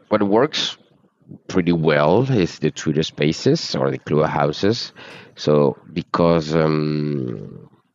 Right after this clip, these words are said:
because, well, it's a ma-, it's a way to engage and, you know, to give someone something.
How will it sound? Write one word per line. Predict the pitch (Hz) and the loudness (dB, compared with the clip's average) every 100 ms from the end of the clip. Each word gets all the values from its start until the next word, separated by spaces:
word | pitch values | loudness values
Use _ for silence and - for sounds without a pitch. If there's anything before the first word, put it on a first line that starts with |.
| _ _ _ _ _ - _ _ - 95 | _ _ _ _ _ -20 _ _ -2 0
because, | 80 85 _ - 113 123 127 123 | 2 0 _ -2 2 2 2 2
well, | 85 | 2
it's | 80 | 2
a | 85 | 2
ma-, | 82 | 4
it's | 85 80 82 | 4 2 2
a | 80 | 2
way | 82 | 0
to | - 76 | 0 -4
engage | 73 78 98 98 98 80 | 0 2 4 4 2 0
and, | 69 65 53 78 | -4 -4 -4 -4
you | |
know, | 69 | -4
to | 67 | -6
give | 69 82 | -8 -6
someone | - 82 78 78 78 76 71 65 - | -2 0 2 2 0 -2 -4 -6 -10
something. | - 80 78 - 80 92 | -4 -2 -2 0 0 0